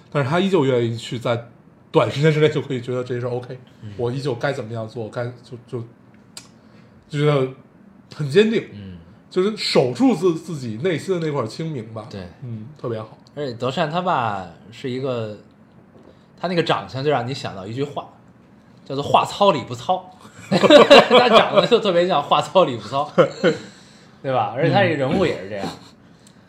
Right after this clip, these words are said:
Speaker 2: 挺有意思。
Speaker 1: 嗯。
Speaker 2: 嗯。
Speaker 1: 里面感觉活得最轻松的一家吧，<clears throat> 相对轻松一点的一家就是郑焕他们家。
Speaker 2: 嗯，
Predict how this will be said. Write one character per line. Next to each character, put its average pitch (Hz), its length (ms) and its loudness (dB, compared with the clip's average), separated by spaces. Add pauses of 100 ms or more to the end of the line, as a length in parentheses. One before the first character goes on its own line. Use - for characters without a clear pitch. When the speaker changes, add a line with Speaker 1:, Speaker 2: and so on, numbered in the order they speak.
(240)
Speaker 2:
挺 113 180 -12
有 92 60 -14
意 92 240 -16
思。 - 140 -20 (220)
Speaker 1:
嗯。 123 220 -4 (220)
Speaker 2:
嗯。 92 100 -18 (500)
Speaker 1:
里 135 100 -2
面 208 120 4
感 156 140 2
觉 147 100 2
活 - 200 0
得 156 60 0
最 151 120 -2
轻 240 320 -6
松 127 220 -8
的 107 80 -8
一 107 60 -12
家 156 240 -16
吧， - 200 -20 (260)
<clears throat> - 280 -10
相 175 120 -4
对 156 140 0
轻 202 220 -2
松 156 160 -2
一 123 40 -4
点 117 140 -4
的 117 60 -10
一 110 80 -6
家 113 180 -4
就 113 120 -6
是 113 60 -6
郑 120 140 -8
焕 117 160 -4
他 104 60 -10
们 117 100 -16
家。 - 160 -18 (260)
Speaker 2:
嗯， 101 220 -16